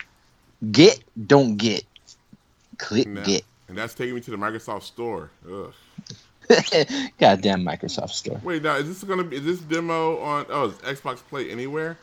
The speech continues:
Speaker 2: Oh, I don't want the P C version. I want the Xbox One version. Now I gotta open up the Xbox One app. Good Lord. This thing, they, Microsoft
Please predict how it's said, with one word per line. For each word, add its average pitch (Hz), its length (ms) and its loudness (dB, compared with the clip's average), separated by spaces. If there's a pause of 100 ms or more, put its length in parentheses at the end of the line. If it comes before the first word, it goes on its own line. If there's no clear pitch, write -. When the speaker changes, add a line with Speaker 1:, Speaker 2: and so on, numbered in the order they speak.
(400)
Speaker 2:
Oh, 165 380 2
I 143 80 0
don't 170 200 0
want 196 200 -6
the 139 100 0
P 147 220 -8
C 208 180 -10
version. 135 420 -2
I 151 60 -2
want 160 220 -4
the 151 60 -4
Xbox 160 460 -6
One 175 300 -8
version. 104 480 -4 (2250)
Now 123 80 -16
I - 20 -14
gotta 127 180 -8
open 110 240 -10
up 180 100 -8
the 185 80 -10
Xbox 104 500 -10
One 95 480 -8 (500)
app. 101 360 -4 (1400)
Good 80 340 -20
Lord. 85 300 -12 (640)
This 151 160 -14
thing, 135 340 -8
they, 156 280 -4 (680)
Microsoft 170 760 2